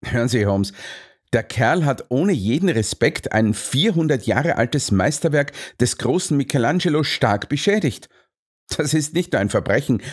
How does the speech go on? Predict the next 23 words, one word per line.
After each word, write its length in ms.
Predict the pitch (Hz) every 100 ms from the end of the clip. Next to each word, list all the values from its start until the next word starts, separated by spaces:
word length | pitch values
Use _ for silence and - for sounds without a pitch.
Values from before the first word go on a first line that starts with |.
| -
nach 160 | 113
dem 160 | - 117
italienischen 680 | 110 104 92 123 156 - 90
Strafgesetzbuch, 1040 | - 92 110 - 98 92 90 - 104 95 - - -
sondern 340 | - 151 202 165
auch 160 | 139
ein 120 | 160
Verbrechen 500 | 131 113 104 156 -
an 100 | 110
der 100 | 107
menschlichen 540 | 98 123 143 143 127 - - _
Kunst- 400 | 156 185 202 -
und 180 | 156 -
Kulturgeschichte.“ 1080 | 208 - 254 214 151 123 - 113 95 - _ _ _ _ _ _ _ _ _ _
„Ein 120 | 247
Verbrechen, 640 | 262 196 160 110 - 117
auf 200 | 101 -
das 180 | 110 113
die 140 | 131
Todesstrafe 760 | - 143 78 87 - 92 90 117
steht?“, 460 | - 160 220 - _ _ _ _ _ _ _ -
fragte 320 | 76 - 78
Holmes. 320 | 85 - -